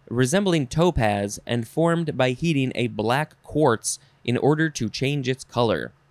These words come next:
And, uh, maybe we should post a picture of this citrine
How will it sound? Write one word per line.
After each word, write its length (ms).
And, 240
uh, 260
maybe 280
we 100
should 220
post 240
a 40
picture 380
of 220
this 320
citrine 840